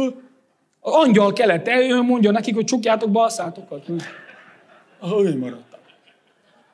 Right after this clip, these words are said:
Mondja az angyal, hogy mit néztek úgy az égbe, majd ugyanígy fog eljönni, ahogy láttátok elmenni. Hát de, de mondták, hogy de ilyen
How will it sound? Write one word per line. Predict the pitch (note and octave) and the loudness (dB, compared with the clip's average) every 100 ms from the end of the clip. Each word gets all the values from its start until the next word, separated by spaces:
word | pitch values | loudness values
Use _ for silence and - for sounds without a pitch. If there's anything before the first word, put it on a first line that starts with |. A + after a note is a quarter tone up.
| _ _ _ _ _ | _ _ _ _ _
Mondja | - E4 D4+ C4 | -2 2 4 4
az | B3 | 4
angyal, | C4 C4 C4 B3+ | 2 4 4 4
hogy | C4+ C4 - - | 2 -2 -12 -2
mit | F4+ A4+ | -2 2
néztek | G3+ - G#3 G#3+ | 0 0 -4 -4
úgy | A3+ | 0
az | G3+ F3+ | 0 2
égbe, | G#3+ G#3+ A3 | 0 0 -2
majd | B3 C#4 | -2 -2
ugyanígy | C4+ A#3+ A#3 | 0 -2 -4
fog | - B3 | -4 -4
eljönni, | B3 D3+ D3+ E3 | -4 -4 -4 -4
ahogy | F3 F#3+ | -4 -4
láttátok | F#3 - F#3+ G3 F#3+ | -6 -8 -12 -14 -12
elmenni. | G3+ E3+ B3+ - - _ _ _ _ _ _ _ _ _ _ _ | -12 -10 -12 -16 -20 _ _ _ _ _ _ _ _ _ _ _
Hát | - | -2
de, | A3+ C4 G#3 | -2 -2 -4
de | |
mondták, | C4 D#4+ B3 A#3+ | -2 0 0 -2
hogy | B3+ B3 G3 | -4 -6 -4
de | A#3 B3+ - - | -4 -4 -6 -2
ilyen | G#3+ F#4 | 0 0